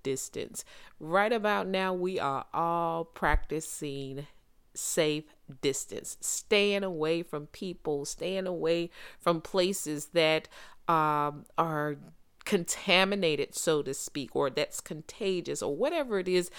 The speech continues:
that it's going on in the world pertaining to covid nineteen.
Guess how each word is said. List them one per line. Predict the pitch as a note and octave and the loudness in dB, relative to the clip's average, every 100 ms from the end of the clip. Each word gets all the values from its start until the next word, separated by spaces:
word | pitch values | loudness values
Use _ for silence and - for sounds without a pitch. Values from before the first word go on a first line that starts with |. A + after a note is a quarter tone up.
| - - - | -16 -4 4
that | F#3 F3 - | 6 6 2
it's | F3 - - | 0 0 -4
going | - F3 F#3 E3+ | -4 2 2 2
on | E3 D3+ | 0 -2
in | D3 C3+ | -4 -6
the | |
world | C3 D#3 F#3+ D#3 D3 - - - | -2 4 6 6 2 -6 -8 6
pertaining | F#3+ - D3 C#3+ | 6 6 2 -2
to | - | -6
covid | E3 - C#3 C#3 | -6 -4 -4 -4
nineteen. | D3+ D#3 D#3+ B3+ A#3 D#3+ | -4 -4 -4 -2 -2 -4